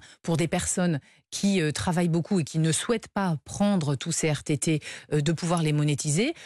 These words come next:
Moi, je trouve que là, à nouveau, c'est une façon, euh, de, euh,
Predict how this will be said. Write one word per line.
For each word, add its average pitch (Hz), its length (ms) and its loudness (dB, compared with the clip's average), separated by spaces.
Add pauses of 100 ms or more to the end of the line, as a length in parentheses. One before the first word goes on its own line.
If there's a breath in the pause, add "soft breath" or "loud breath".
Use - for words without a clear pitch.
(120 loud breath)
Moi, 165 160 2
je 160 120 0
trouve - 280 -2
que - 80 0
là, 180 320 0
à 175 120 0
nouveau, 180 420 2
c'est 139 240 -2
une 151 100 2
façon, 160 460 0
euh, 143 160 2
de, 139 160 -2
euh, 156 320 2